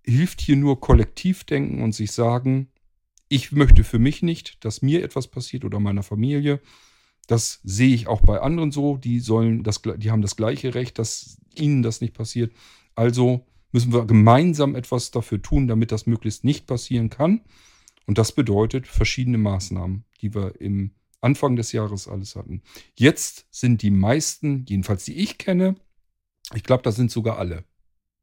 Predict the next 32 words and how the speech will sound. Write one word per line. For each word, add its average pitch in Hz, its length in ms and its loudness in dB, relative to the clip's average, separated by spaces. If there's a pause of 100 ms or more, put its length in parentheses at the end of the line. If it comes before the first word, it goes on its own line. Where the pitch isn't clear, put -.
(360)
Ich - 80 -20
bin 131 160 4
gerade 127 240 -2
am 117 80 2
Überlegen, 135 400 0
kenne 147 240 -2
ich - 180 -8
jemanden, 123 440 -2
der 101 120 -4
nicht 120 300 -4
geimpft 98 420 -6
ist? - 340 -20 (220)
Über 127 260 0
Umwege 147 480 2
auch, 151 280 -2
ja. 120 380 -4 (1300)
Ähm, 123 800 -2 (380)
aber 117 220 0
ansonsten 120 480 -4
kenne 123 240 0
ich, - 180 -10
glaub 90 220 -8
ich, 90 120 -16
keinen. 90 220 -8
Und 104 120 -2
die 120 40 -2
sind 135 200 -2
auch 117 80 -8
schon - 180 -8
alle 123 200 -6
zweimal 113 500 -2
durchgeimpft. - 720 -8